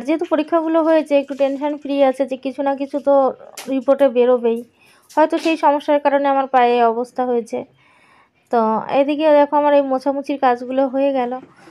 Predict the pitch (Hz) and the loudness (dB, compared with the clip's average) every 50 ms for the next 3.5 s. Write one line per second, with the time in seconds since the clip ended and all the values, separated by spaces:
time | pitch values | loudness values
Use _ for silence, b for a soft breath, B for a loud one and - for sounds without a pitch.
0 | B B B B - 240 240 262 262 262 247 254 262 254 - 262 269 262 254 240 | B B B B -4 -2 0 2 0 0 0 -2 -4 -4 -4 -4 -4 -2 -2 -4
1 | 240 240 254 247 233 233 233 240 240 247 247 262 254 254 240 214 233 247 269 269 | -2 -2 -2 -2 -2 -2 -4 -6 -8 -6 -2 0 0 0 0 -2 -2 -4 -2 -2
2 | 277 269 277 277 - - 254 - - 254 269 240 220 226 233 - - 247 247 247 | -2 -4 -4 -6 -6 -8 -10 -6 -4 -4 -4 -2 -4 -6 -6 -4 -4 -2 0 0
3 | 233 214 226 - - 233 226 220 214 | -2 -2 -4 -10 -12 -10 -10 -8 -10